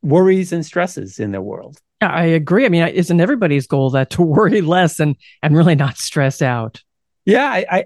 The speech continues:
Speaker 1: I can't speak for everyone, but, but I feel like most of our clients are looking for more clarity in their,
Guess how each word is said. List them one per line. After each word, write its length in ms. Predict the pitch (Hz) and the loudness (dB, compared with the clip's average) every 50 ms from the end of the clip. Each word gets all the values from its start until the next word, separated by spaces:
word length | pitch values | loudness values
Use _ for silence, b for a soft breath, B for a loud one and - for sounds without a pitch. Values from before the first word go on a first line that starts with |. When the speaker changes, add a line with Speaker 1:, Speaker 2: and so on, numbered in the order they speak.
| - - | -6 -10
Speaker 1:
I 60 | 180 | -8
can't 280 | 180 - 247 220 208 | -4 -2 -2 -2 -2
speak 280 | - - - 208 190 - | -4 -4 -4 -4 -4 -2
for 140 | - 165 156 | -2 0 0
everyone, 260 | 160 160 170 156 151 | 2 2 0 0 2
but, 200 | 143 143 139 - b b b b b _ | 0 0 0 -2 b b b b b _
but 100 | - 175 | -2 0
I 60 | 175 | 0
feel 140 | 175 220 220 | 0 0 0
like 160 | 208 185 - | 0 0 0
most 240 | 185 185 180 180 180 | 0 -2 -2 -2 -4
of 60 | 170 | -4
our 80 | 151 147 | -6 -6
clients 380 | - - 151 139 143 139 - | -4 -6 -4 -4 -4 -4 -4
are 60 | 147 135 | -4 -4
looking 300 | 135 143 - - 135 117 | -2 -4 -4 -4 -6 -6
for 160 | - 147 127 | -4 -4 -4
more 200 | 127 127 127 123 | -2 -2 -4 -4
clarity 720 | - - - 131 127 127 123 120 123 123 120 120 120 117 | -8 -12 -8 -4 -2 -2 0 0 -2 -2 -2 -2 -2 -4
in 140 | 117 113 113 | -4 -4 -6
their, 280 | 113 113 107 107 104 | -6 -4 -4 -6 -8